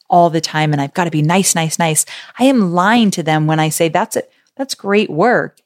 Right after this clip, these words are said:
And in my head, I'm thinking, "Ah, I don't really think you should have done it this way." I have to speak up and I want my whole team to feel that they can speak up as well. So there you have it. That one kinda hit me in the gut, this idea of conflict,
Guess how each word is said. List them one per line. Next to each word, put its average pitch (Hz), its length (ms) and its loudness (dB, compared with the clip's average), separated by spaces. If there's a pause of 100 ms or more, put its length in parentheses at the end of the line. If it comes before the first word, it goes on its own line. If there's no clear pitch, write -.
And 165 140 -2
in 165 60 -2
my 165 100 0
head, 185 180 0
I'm 170 140 0
thinking, 156 340 -2 (160)
"Ah, 285 420 4 (380)
I 220 60 -2
don't 233 100 2
really 202 200 0
think 170 180 -6
you 165 40 -10
should 151 140 -8
have 147 80 0
done 147 160 0
it 151 80 -4
this - 180 -6
way." - 220 0 (100)
I 294 140 0
have 370 440 0
to 311 100 -8
speak - 280 -10
up 311 300 0 (380)
and 220 100 0
I 233 60 2
want 240 220 2
my 226 100 0
whole 254 320 0
team 233 320 0
to 185 80 -6
feel 160 180 0
that 156 160 -4
they 151 100 -4
can 151 140 -10
speak - 260 -6
up 143 140 -2
as 139 180 -8
well. - 300 -10 (560)
So 175 140 -4
there 185 160 2
you 226 100 2
have 180 180 -2
it. 170 160 -2 (280)
That 196 400 -2
one 214 260 -4
kinda 175 240 -8
hit 165 220 -12
me 165 100 -8
in 156 80 -6
the 151 80 -8
gut, 202 420 0 (420)
this 156 180 -6
idea 160 340 -2
of 147 140 -6
conflict, 185 680 -2